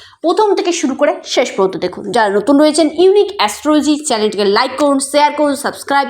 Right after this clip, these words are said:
করুন, ফলো করুন, যাতে প্রতিনি-, প্রতিনিয়ত ভিডিওগুলি দেখার সুযোগ পেয়ে উপকৃত হয়ে থাকেন আর অপরকেও দেখার সুযোগ করে দিন। আগামীকাল দিনটিতে যে যোগগুলি রয়েছে বিস্তারিত জেনে নেওয়া যাক।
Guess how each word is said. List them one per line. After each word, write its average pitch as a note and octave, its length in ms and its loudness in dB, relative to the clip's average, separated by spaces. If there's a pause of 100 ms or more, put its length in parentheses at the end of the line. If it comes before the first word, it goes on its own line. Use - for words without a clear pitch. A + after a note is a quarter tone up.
করুন, C#4 180 2 (120)
ফলো A3 180 -2
করুন, - 260 -12 (460)
যাতে A3+ 160 0
প্রতিনি-, C4 480 0 (220)
প্রতিনিয়ত C4 440 2
ভিডিওগুলি A3 440 0
দেখার G#3+ 260 -4
সুযোগ D#4+ 380 -4
পেয়ে E4 380 -4
উপকৃত C#4+ 460 -2
হয়ে G#3 160 -4
থাকেন - 280 -12 (460)
আর D#3+ 220 0
অপরকেও A#3+ 420 0
দেখার A#3+ 340 -2
সুযোগ C#4+ 420 2
করে D#3+ 160 -4
দিন। - 200 -12 (640)
আগামীকাল G4+ 640 2
দিনটিতে B3+ 760 2 (1500)
যে B3+ 180 2
যোগগুলি E4+ 560 4
রয়েছে E4 360 0 (200)
বিস্তারিত G#3 460 -4 (320)
জেনে F#3 160 2
নেওয়া - 180 -8
যাক। - 180 -16